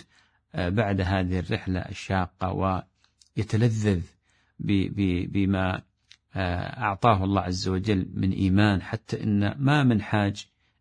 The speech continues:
آه، عانى و-، وتعب و-، وبذل إلا وهو يتمنى أن يعود من السنة القادمة، وهذا دليل على أن الله تعالى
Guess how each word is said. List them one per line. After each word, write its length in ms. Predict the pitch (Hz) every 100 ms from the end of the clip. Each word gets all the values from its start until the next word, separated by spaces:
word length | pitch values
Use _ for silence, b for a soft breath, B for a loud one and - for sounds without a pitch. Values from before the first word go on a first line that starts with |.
| _ _
آه، 540 | 98 98 95 - - -
عانى 640 | 110 117 113 107 101 - _ _ _ _ _
و-، 400 | 131 110 110 110
وتعب 500 | 98 127 110 110 101
و-، 640 | 95 104 104 104 101 107 107
وبذل 540 | 101 120 113 101 98 - b b 127
إلا 240 | 113 110
وهو 220 | 107 98
يتمنى 520 | 101 98 98 107 104 95
أن 180 | 92
يعود 360 | 95 92 104 98
من 200 | 92 92
السنة 380 | 90 - 98 90 98
القادمة، 540 | - 101 95 98 98
وهذا 320 | 95 101 98
دليل 460 | 92 95 110 107 87 b b b b
على 240 | - 101 98
أن 140 | 101
الله 220 | 98 95
تعالى 400 | 90 101 95 87